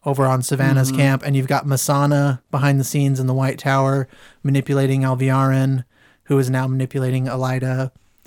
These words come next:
Speaker 1: Um, so yeah, it's, it's going up the chain. It's like, uh, Ken said earlier, there's a lot of bad guy activity. Um, but I do think that these guys hit it right on the head. It's because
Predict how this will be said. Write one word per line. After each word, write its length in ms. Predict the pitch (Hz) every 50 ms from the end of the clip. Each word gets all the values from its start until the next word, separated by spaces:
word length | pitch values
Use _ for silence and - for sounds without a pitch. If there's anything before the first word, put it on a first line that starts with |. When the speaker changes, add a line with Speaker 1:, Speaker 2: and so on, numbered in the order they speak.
| _ _ _ _ _ _ _ _ -
Speaker 1:
Um, 440 | 135 131 127 127 131 127 123 117 - _ _ _ _ _ _ _
so 140 | - - 214
yeah, 180 | 220 185 160 156
it's, 160 | 151 - -
it's 600 | 170 170 160 - - - - - - - - _ _ _ _ _ _ -
going 240 | 185 185 190 190 185
up 100 | 180 -
the 80 | 175 139
chain. 580 | - - 175 160 147 143 139 139 139 131 120 _ _ _ _ _ -
It's 160 | 156 151 -
like, 180 | 165 151 135 _ _ - _ -
uh, 360 | 156 147 139 135 131 131 131 - -
Ken 180 | - 170 160 143
said 120 | 143 143
earlier, 240 | 143 143 135 131 127
there's 180 | 123 131 131 131
a 40 | 135
lot 340 | 131 135 143 165 165 135 131
of 320 | 131 131 127 127 127 - _ _ _ _ _ _ _ _ -
bad 240 | - 120 139 139 135
guy 140 | 139 127 127
activity. 720 | 123 123 - - - 143 127 127 127 127 127 120 117 - - -
Um, 360 | 151 143 131 131 131 127 120 - - - - - - - - - - - - - - - - _
but 140 | - 151 151
I 80 | 147 139
do 100 | 151 147
think 220 | 156 147 131 -
that 100 | 151 -
these 280 | 151 143 139 151 139 135
guys 180 | 151 139 127
hit 100 | 143 143
it 100 | 139 139
right 140 | 135 139 131
on 120 | 127 127
the 40 | 123
head. 160 | 127 131 127
It's 140 | 127 135 -
because 440 | - 156 - 165 165 143 135 -